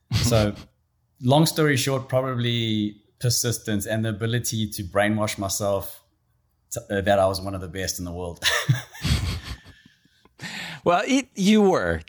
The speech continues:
Speaker 2: <laughs> You are. Like, I, s-, I, to this day, I maintain you're the best surfer I've ever seen at Surf Ranch, which is not a knock. And, and, yeah, every time I get to surf with you, I'm like, "You should, you should, you should be, you should be on the Z T still. You are an incredible surfer. We're lucky to have you."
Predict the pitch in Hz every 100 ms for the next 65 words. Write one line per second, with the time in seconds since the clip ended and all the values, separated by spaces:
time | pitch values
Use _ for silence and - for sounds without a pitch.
0 | 180 175 220 247 226 214 160 120 131 220
1 | 190 196 185 185 - - 170 - 175 -
2 | 320 247 240 190 202 185 156 143 139 139
3 | 143 135 165 135 131 127 120 127 123 -
4 | 127 113 117 110 110 110 110 117 98 -
5 | 107 107 127 127 127 - - - _ 120
6 | 113 117 127 127 120 117 110 101 - -
7 | - - _ _ _ _ _ - 139 120
8 | 120 123 143 117 113 107 101 - - -
9 | 117 147 143 - - 123 120 117 120 107
10 | 107 107 110 107 - 107 - - 127 160
11 | 196 190 175 175 185 208 175 190 196 202
12 | 151 180 160 139 135 151 156 156 147 131
13 | 123 120 107 107 104 104 95 - 90 98
14 | 107 101 98 90 - 98 95 90 87 98
15 | 90 90 92 98 92 92 87 87 85 87